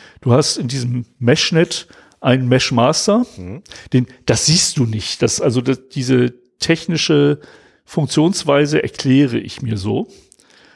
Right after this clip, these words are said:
Speaker 1: Ähm, aber alle verbundenen Clients, und das sind halt Clients deines Accounts, du kannst aber auch Einladungen an andere schicken,
Speaker 2: Mhm.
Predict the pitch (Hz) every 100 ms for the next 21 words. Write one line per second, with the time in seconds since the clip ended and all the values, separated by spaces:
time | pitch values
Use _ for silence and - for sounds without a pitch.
0 | _ _ - 131 123 123 131 - 123 120
1 | 120 147 175 180 185 185 - 139 131 180
2 | 170 143 - 131 117 104 101 - - 120
3 | 120 151 151 143 131 123 - - _ _
4 | - - 120 131 123 120 110 123 123 151
5 | 233 - - 143 123 117 113 - 156 147
6 | 131 135 117 110 110 123 143 - 208 -
7 | 240 90 123